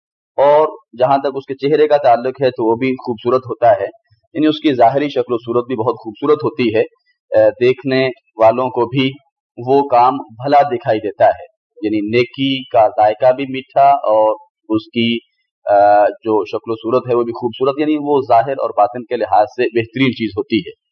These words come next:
اس کی تشریح ذرا اس کے، اس کتاب کے مطابق دیکھ لیجئے، "المدرس استاد، کل مذاقہ و اخرج طرف لسانک۔" تم کہو مذاقہ، مذاقہ کہو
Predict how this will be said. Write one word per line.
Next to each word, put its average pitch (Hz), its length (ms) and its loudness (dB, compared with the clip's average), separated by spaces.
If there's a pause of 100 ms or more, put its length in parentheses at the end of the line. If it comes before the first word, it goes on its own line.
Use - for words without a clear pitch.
(160)
اس 139 140 -4
کی 160 300 0
تشریح 147 580 -2
ذرا 131 220 4
اس - 360 -2
کے، 123 200 2
اس 127 60 2
کتاب 117 460 0
کے 131 80 -6
مطابق 117 540 -2
دیکھ 120 160 0
لیجئے، 127 380 0 (400)
"المدرس 135 520 -2
استاد، 131 480 2 (200)
کل 156 140 2 (720)
مذاقہ 127 640 2
و 147 340 0
اخرج 139 420 0 (140)
طرف 127 340 2
لسانک۔" 127 500 0 (420)
تم 165 80 -2
کہو 151 500 0
مذاقہ، 123 680 0 (460)
مذاقہ 123 560 0
کہو 135 520 0